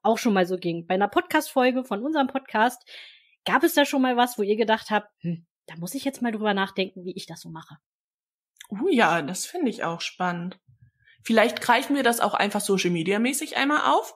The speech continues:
Speaker 1: Oh ja, gerne.
Speaker 2: Die, die Podcast-Folge kommt, äh, am elften raus. Also stay tuned, Leute.
Speaker 1: Genau, schreibt in die Kommentare und dann sehen wir, was wir daraus machen.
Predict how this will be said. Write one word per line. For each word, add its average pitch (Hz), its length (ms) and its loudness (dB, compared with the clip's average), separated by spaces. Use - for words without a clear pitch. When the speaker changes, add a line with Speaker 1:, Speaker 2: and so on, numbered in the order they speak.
Speaker 1:
Oh 226 140 0
ja, 175 180 0
gerne. 202 320 -4
Speaker 2:
Die, 220 400 4
die 202 120 -2
Podcast-Folge 202 960 2
kommt, 185 500 -2
äh, 180 500 0
am 175 360 0
elften 175 680 -4
raus. - 720 2
Also 170 720 0
stay 190 560 4
tuned, 190 680 6
Leute. 92 540 2
Speaker 1:
Genau, 180 320 2
schreibt 202 280 0
in 208 100 0
die 196 80 0
Kommentare 190 600 -4
und 269 280 0
dann 262 360 -6
sehen 226 300 4
wir, 269 120 4
was 254 160 -2
wir 247 60 2
daraus 202 260 -4
machen. 180 280 -4